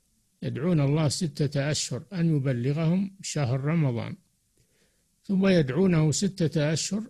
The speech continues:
أن يتقبل منهم شهر رمضان، وذلك لعلمهم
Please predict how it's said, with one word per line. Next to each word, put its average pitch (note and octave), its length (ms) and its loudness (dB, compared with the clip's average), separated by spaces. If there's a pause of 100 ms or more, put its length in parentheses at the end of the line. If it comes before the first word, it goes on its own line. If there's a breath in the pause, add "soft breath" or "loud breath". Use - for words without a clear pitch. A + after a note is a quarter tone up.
أن D#3 140 0
يتقبل C#3+ 760 -2
منهم D3 380 2
شهر D#3 420 -2 (220)
رمضان، D3 680 2 (880)
وذلك D#3+ 540 2
لعلمهم D3 760 2